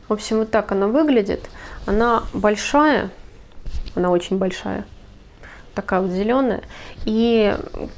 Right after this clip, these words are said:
я думаю, что буду использовать вместо моего полотенца для пола, потому что оно уже отошло от дел, а вот это вот вроде новенькое, такая симпатичная. И микрофибра, конечно,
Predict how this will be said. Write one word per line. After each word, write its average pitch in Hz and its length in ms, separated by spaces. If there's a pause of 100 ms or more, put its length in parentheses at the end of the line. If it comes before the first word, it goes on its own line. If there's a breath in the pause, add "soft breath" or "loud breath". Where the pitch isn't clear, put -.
(200)
я 190 420
думаю, 208 240
что 208 160
буду 202 160
использовать 202 480
вместо 202 280
моего 190 240
полотенца 208 600
для 196 120
пола, 196 200
потому 202 260
что - 160
оно 208 200
уже 196 260
отошло 202 420
от 190 140
дел, 285 320
а 202 160
вот 202 160
это 196 160
вот 190 140
вроде 202 280
новенькое, 208 480
такая - 320
симпатичная. 196 720 (400 loud breath)
И 220 120
микрофибра, 226 600
конечно, 190 680